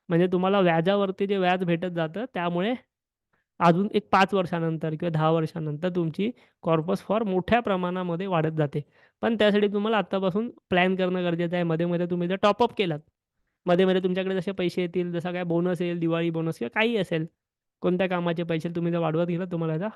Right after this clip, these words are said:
फायदा होऊ शकतो. चॅनलला आपल्या आता सबस्क्राईब करून ठेवा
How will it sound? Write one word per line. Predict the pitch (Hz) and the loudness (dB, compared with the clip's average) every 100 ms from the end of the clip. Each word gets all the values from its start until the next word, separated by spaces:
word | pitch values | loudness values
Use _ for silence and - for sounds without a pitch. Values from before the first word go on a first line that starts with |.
| - | -4
फायदा | 160 156 180 | 0 2 0
होऊ | 160 151 240 - _ _ | 0 -2 -4 -10 _ _
शकतो. | - 160 - 135 _ - | -2 -2 -4 -8 _ -6
चॅनलला | 185 180 190 190 | -4 -2 -2 -2
आपल्या | 190 185 | -2 -4
आता | 175 202 | -2 -6
सबस्क्राईब | - 175 - 185 180 180 | -4 -4 -4 -4 -4 -2
करून | 180 170 175 | -2 -2 0
ठेवा | 165 175 | 0 0